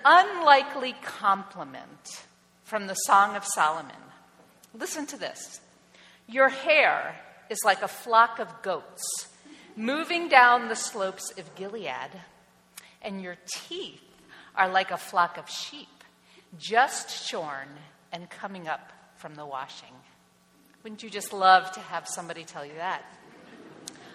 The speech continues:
Okay, here's one I got during finals week, and I would encourage you, if you have a student in your life, to go ahead and share this with them at an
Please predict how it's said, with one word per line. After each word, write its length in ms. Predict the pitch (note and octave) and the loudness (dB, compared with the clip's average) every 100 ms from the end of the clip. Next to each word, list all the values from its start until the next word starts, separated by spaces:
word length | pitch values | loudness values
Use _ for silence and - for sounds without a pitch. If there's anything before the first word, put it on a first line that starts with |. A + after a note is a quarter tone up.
| - | -6
Okay, 240 | B3+ F#4 | -4 -4
here's 300 | B3+ E4+ G#4+ | -2 0 0
one 320 | D4 C#4 C4 | 6 10 10
I 160 | C4 B3 | 10 6
got 300 | A#3+ A3+ A#3 | 10 10 8
during 280 | B3+ A#3+ A#3 | 0 2 2
finals 540 | - G3 G#3 C4+ - | 6 6 4 -2 -6
week, 300 | C4+ E4 - A3+ | -10 -10 -8 -6
and 140 | G#3+ | 2
I 80 | G#3 | 2
would 140 | A3 | 2
encourage 480 | A3+ A3+ A#3+ A#3+ A#3 | -6 -8 -8 -8 -8
you, 80 | C4 | -10
if 180 | C4+ G#3+ | -10 -8
you 60 | |
have 100 | F#3+ | -10
a 40 | G3 | -10
student 380 | - G3+ G#3 | -14 -14 -14
in 160 | A#3 A3 | -12 -8
your 140 | A#3 | -4
life, 340 | G#3+ G#3 B3 - | 0 2 0 -6
to 80 | F3+ | -6
go 120 | F#3 | -4
ahead 160 | F#3 F#3 | -2 -6
and 140 | F3 | -10
share 260 | - E3+ E3+ | -8 -8 -8
this 240 | F3+ - | -10 -12
with 120 | F#3 | -8
them 180 | F3 E3+ | -8 -6
at 60 | E3+ | -6
an 160 | D#3+ | -8